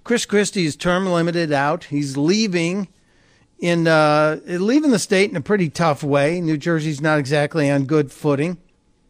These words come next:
But the, the lame duck governor, as he is called, was talking to a bunch of doctors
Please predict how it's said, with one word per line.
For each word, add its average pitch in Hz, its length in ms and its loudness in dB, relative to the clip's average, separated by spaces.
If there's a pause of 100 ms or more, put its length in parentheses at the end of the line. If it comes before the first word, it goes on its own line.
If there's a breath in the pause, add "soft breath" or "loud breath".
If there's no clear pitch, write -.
(920)
But 147 280 -2
the, 151 360 0 (1040)
the 170 180 -2
lame 185 540 2
duck 190 280 0
governor, 165 500 2
as 143 180 -4
he 160 140 2
is 139 120 -2
called, 143 480 -2 (500 soft breath)
was 160 200 -2
talking 233 540 0
to 196 320 0
a 170 100 -4
bunch 170 340 0
of 131 260 -4
doctors - 840 -6